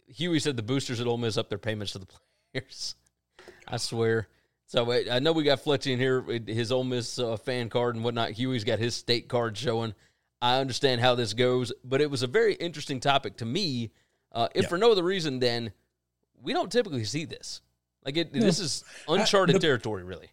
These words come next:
Speaker 2: Whenever a position, I, we're gonna start. Whenever a position coach starts to leave because transferring is, but we don't, we don't have a lot. I would venture to say in the last three years since transferring has become really a big thing,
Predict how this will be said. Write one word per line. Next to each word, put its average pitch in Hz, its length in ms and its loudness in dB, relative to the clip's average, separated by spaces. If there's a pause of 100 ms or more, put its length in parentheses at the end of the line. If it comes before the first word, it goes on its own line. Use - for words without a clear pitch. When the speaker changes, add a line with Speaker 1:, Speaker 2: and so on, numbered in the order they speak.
Speaker 2:
Whenever 220 460 6
a 190 60 4
position, 175 560 4
I, 180 220 2
we're 160 180 8
gonna 196 240 4
start. 127 380 2 (400)
Whenever 170 380 4
a 202 80 8
position 175 600 4
coach 110 280 0
starts - 480 2
to 143 120 0
leave 123 300 6
because 156 420 2
transferring 156 640 2
is, 123 160 0
but 123 240 -2
we 151 140 6
don't, 190 180 2 (560)
we 170 180 6
don't 208 280 4
have 175 560 4
a 139 120 4
lot. 139 360 2
I 175 140 4
would 196 220 6
venture 185 340 4
to 151 100 4
say 170 260 4
in 139 100 4
the 127 80 4
last 147 400 2
three 151 220 4
years 160 320 6
since 113 240 -4
transferring 143 480 0
has 120 60 -4
become 127 360 -2
really 131 480 2 (400)
a 135 80 -2
big 139 300 2
thing, 156 460 2